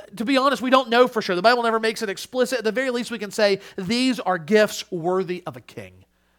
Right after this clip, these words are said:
I think that's the central point that Matthew is making. I think that's the point that they, they offer in these things. They have all their treasures traveling with them.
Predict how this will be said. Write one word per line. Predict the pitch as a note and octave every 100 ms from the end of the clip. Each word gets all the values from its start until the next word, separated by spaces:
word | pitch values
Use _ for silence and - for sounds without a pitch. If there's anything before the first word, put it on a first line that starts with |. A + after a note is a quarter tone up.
| _ -
I | C3 C#3
think | G3
that's | F3+ F#3 -
the | E3
central | G3 E3 D#3+ C3+
point | E3 D3 B2+ _ _ D3+
that | C#3+
Matthew | D3+ E3 E3+ D3+ C#3
is | C3+
making. | D3+ D3 B2+
I |
think | D#3+
that's | E3 D#3+
the | D#3+
point | - E3 D3+
that | C3 D3
they, | D3+ D3+ - - -
they | E3 C#3+ -
offer | D#3 E3 - D3 A#2+ - _ -
in | F3+ E3 D3+
these | C#3 B2+
things. | F3 D3 C3
They | E3+
have | - C4 C4
all | - B3 D#4+
their | A#3+
treasures | - - B3+ G#3 F#3 D3
traveling | - F#3 G3+ F3+ D#3
with | F3+ -
them. | A#2